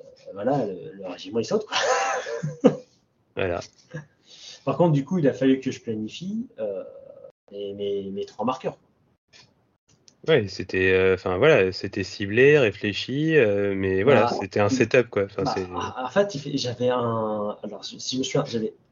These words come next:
Speaker 1: un marqueur de famine. Euh, donc, euh, les, c'était les derniers à jouer, donc j'ai dû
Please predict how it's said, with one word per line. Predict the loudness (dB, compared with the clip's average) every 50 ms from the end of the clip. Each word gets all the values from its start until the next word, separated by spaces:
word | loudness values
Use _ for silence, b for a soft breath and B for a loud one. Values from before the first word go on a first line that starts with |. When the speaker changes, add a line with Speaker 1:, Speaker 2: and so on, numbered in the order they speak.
| _
Speaker 1:
un | 2 4 6
marqueur | 6 4 4 2 0 0
de | 0 -2
famine. | -2 0 0 0 2 0 0 -2 -4 -6 -10 _ _ _ _ _ _ _ _ _ _ _ _ _ _ _ _ -4 -2
Euh, | 0 0 2 2 2 2
donc, | 4 2 2 2 2 4
euh, | 4 6 6 4 0 -4 -8 -20 _ _ _ _ -6
les, | -4 -2 -2 2 2 2 2
c'était | 2 -2 -4 -2 -2
les | 0 2
derniers | 4 4 4 4 4 4
à | 4 2
jouer, | 2 2 2 2 2 2
donc | 2 0 -2
j'ai | -2 -4 -6
dû | -6 -4 -4 -4 -4 -4